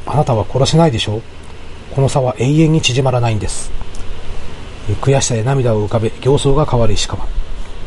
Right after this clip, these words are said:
「それが分かったんなら、もう私のことは諦めて、さっさとこそどれでも捕まえに行ってください。」安藤は体をゆっくり起こします。安藤は石川の顔をじーっと見つめ、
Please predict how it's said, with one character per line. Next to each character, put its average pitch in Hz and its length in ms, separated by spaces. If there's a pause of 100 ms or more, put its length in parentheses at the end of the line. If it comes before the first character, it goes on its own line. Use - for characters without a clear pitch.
(920)
「そ - 160
れ 151 80
が 156 80
分 151 160
か 180 80
っ - 60
た 147 120
ん 123 60
な 120 60
ら、 101 140 (180)
も 123 80
う 113 60
私 117 260
の 139 100
こ 113 80
と 143 100
は 110 160
諦 147 220
め 143 80
て、 - 160 (240)
さ - 180
っ - 40
さ - 120
と 98 100
こ 113 100
そ 156 120
ど 160 100
れ 165 80
で 160 80
も 120 100
捕 - 240
ま 160 100
え 160 60
に 156 80
行 - 60
っ - 40
て - 80
く 143 80
だ 123 80
さ 131 140
い。」 120 80 (1200)
安 135 200
藤 117 120
は 107 100
体 120 280
を 127 80
ゆ 123 100
っ - 20
く - 220
り - 80
起 107 60
こ - 100
し - 140
ま - 100
す。 - 300 (2250)
安 131 160
藤 113 160
は 143 140
石 123 180
川 131 140
の 120 100
顔 113 220
を 110 60
じ 107 160
ー 127 60
っ - 20
と 151 160
見 135 120
つ 139 100
め、 160 140